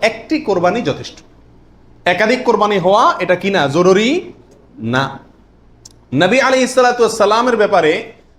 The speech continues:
সুনানে তিরমিজিতে একটা হাদিস আসছে, যেটাকে ইমাম তিরমিজি হাসান বলেছেন, অন্যান্য ওলামা একরাম অনেকে জয়ীফ বলেছেন, কিন্তু জয়ীফ বললেও ওই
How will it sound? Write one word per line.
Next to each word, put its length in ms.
সুনানে 340
তিরমিজিতে 560
একটা 180
হাদিস 220
আসছে, 360
যেটাকে 240
ইমাম 140
তিরমিজি 300
হাসান 360
বলেছেন, 360
অন্যান্য 240
ওলামা 240
একরাম 180
অনেকে 200
জয়ীফ 200
বলেছেন, 360
কিন্তু 240
জয়ীফ 220
বললেও 420
ওই 120